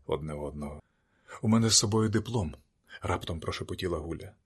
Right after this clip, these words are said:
"Я зможу працювати лікарем. Добре?" Я здивовано подивився на неї. "Ти хочеш працювати?" запитав я і зрозумів, що питання пролунало досить по-дурному.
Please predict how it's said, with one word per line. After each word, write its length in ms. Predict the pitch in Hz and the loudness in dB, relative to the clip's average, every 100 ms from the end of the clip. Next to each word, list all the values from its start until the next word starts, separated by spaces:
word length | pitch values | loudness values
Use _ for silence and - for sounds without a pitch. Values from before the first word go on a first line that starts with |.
| _ _ _ - - | _ _ _ -18 -4
"Я 280 | 87 107 135 | -2 0 0
зможу 400 | 101 107 131 - | 0 0 0 -2
працювати 520 | 80 - 80 104 80 | -4 -2 -2 -4 -6
лікарем. 420 | 78 - - 87 - _ | -8 -8 -8 -10 -16 _
Добре?" 340 | 98 104 143 - _ _ _ _ _ _ - - | -2 -2 -4 -10 _ _ _ _ _ _ -14 -2
Я 160 | 95 95 | 2 2
здивовано 480 | 98 95 95 92 | 4 4 4 2
подивився 500 | 90 95 95 95 - | 0 0 0 0 0
на 80 | 101 | 0
неї. 360 | 104 85 73 - _ _ _ _ _ _ - - | 0 -2 -6 -10 _ _ _ _ _ _ -12 -4
"Ти 80 | |
хочеш 320 | 95 95 - - | -2 0 0 0
працювати?" 720 | 101 98 92 90 113 151 156 _ _ 92 | -2 0 -2 -2 -6 -8 -10 _ _ -4
запитав 540 | 101 92 98 120 113 | -2 0 0 0 -2
я 220 | 101 127 | 0 0
і 100 | 120 | 2
зрозумів, 600 | 95 101 98 110 123 139 - - - | 2 2 2 2 2 -2 -4 -8 -6
що 200 | - - | 0 2
питання 520 | 131 127 160 151 151 | 2 2 0 2 0
пролунало 600 | - 117 127 123 131 127 | 2 0 2 2 2 0
досить 440 | 101 120 131 131 | 0 0 2 0
по-дурному. 720 | - 110 120 120 92 76 71 | -2 -2 0 0 -2 -4 -8